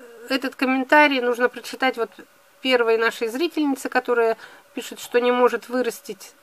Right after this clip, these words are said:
все растет, кроме помидор. Надо вам перейти на, на Демидова. Вот интересный комментарий, на этот комментарий я хочу обязательно ответить.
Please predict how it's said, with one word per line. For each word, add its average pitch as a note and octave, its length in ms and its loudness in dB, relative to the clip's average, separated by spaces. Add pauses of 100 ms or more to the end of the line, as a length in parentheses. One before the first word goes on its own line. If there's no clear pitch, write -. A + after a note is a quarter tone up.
все - 220 0
растет, A3+ 340 -2
кроме A#3 300 0
помидор. A3+ 460 -2
Надо B3+ 280 2
вам B3 200 2
перейти C4 400 -4
на, B3+ 80 -2
на A3+ 340 -6
Демидова. A3 560 -6 (1300)
Вот C4 160 -2
интересный C#4+ 520 2
комментарий, C#4 480 4
на B3 180 6
этот A#3+ 180 0
комментарий A#3+ 440 2
я A3 100 4
хочу A#3+ 220 0
обязательно B3+ 380 2
ответить. A3+ 440 -4